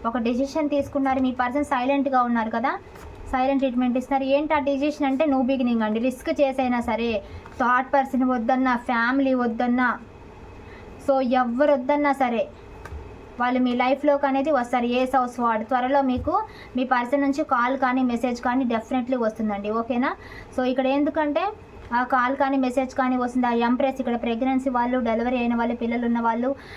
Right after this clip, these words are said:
ఆ, మ్యారేజ్ వాళ్ళు కూడా కనిపిస్తూ ఉన్నారు. ఇక్కడ already డైవర్స్ అయిన వాళ్ళు, పోలీస్ కేసుల చుట్టూ తిరిగిన వాళ్ళు, కోర్టు కేసులు, డబ్బుల గురించి కోర్టు కేసుల్లో వేసి, వేసుకున్న వాళ్ళు, ఆ, పోలీస్ కేసులు, గొడవలు,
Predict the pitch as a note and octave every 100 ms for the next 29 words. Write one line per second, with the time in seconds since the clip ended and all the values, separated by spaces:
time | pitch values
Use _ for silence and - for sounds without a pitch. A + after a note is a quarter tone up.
0 | - - A3 A#3 A#3+ A3+ A#3+ B3 B3+ B3
1 | A#3+ A#3+ A#3 A3+ B3 - A#3+ A#3 A#3 C#4+
2 | C#4 B3+ B3 C#4 C#4+ B3 A#3+ C4+ C4 C4
3 | B3 A#3+ B3 B3 B3 A#3+ B3 - A#3+ B3
4 | A#3+ A#3 A#3 A3+ A#3 A#3+ A#3 A#3 B3+ B3+
5 | - - - C4 B3+ C4 A#3+ A#3+ A#3+ B3
6 | A#3 A#3 C4 C4+ B3+ B3 B3+ B3 A#3 A#3+
7 | A#3+ A#3+ A#3 A3+ A3+ A3+ A#3 A#3+ A#3+ A#3+
8 | A#3 A3+ A3+ B3 - - - A#3 A#3 A#3
9 | A#3+ B3 B3 B3+ A#3 A#3 A3+ A3+ A#3+ A#3+
10 | A#3+ A#3 A#3 B3